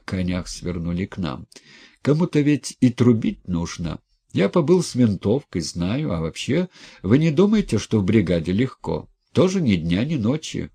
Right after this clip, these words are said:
Во взводе, по крайней мере, свободнее было».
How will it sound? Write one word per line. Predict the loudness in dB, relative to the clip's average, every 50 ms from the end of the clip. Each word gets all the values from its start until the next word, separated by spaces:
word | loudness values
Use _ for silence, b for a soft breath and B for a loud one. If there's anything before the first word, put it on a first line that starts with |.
| _ _ _
Во | -2 -2 -2
взводе, | -2 -2 -6 -6 -4 -2 0 0 0 0 -2 -4
по | -4 -6 -6
крайней | -6 -6 -4 -4 -4 -4 -4 -4
мере, | -4 -4 -4 -4 -6 -8 b b b b
свободнее | b -10 -6 -2 0 0 2 2 2 0 0 0 0 0 0 0
было». | 2 2 0 0 0 -2 -6